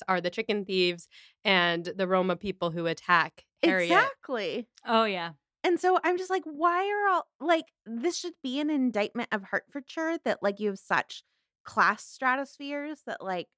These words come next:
Speaker 2: people are hungry. But
Speaker 1: Mm-hmm.
Speaker 2: instead it's like all poor people are dirty and thieves. And it's a weird way to start and end the movie.
Speaker 1: Yeah.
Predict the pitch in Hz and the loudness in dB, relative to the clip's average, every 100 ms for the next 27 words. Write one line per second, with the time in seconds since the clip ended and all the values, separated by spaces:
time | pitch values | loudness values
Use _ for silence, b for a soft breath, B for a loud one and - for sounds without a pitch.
0 | _ - 185 190 180 175 175 - 214 277 | _ -16 -10 -6 -6 -6 -10 -10 -12 -12
1 | 339 339 b b b 185 190 254 - 277 | -14 -16 b b b -2 0 -2 -2 -2
2 | 311 - 269 226 - 196 220 240 - _ | -2 -2 -4 -4 -4 0 2 0 -4 _
3 | - 233 226 247 220 226 214 190 180 _ | -2 -2 -2 -8 -8 -6 -6 -6 -10 _
4 | - 214 202 196 196 190 190 - _ - | -4 -2 0 -2 -6 -8 -10 -14 _ -2
5 | 185 180 175 175 _ _ - - - 240 | 0 -2 -6 -12 _ _ -16 -16 -16 -16
6 | - - - 240 262 262 311 240 262 330 | -16 -20 -6 -2 -2 0 -2 -2 -4 0
7 | 403 415 392 381 370 - 330 302 302 302 | 2 0 -2 -4 -4 -2 -2 -2 -4 -8
8 | 285 269 285 392 - 175 - - _ _ | -6 -8 -8 -8 -8 -12 -12 -20 _ _
9 | _ _ _ 180 175 | _ _ _ -8 -6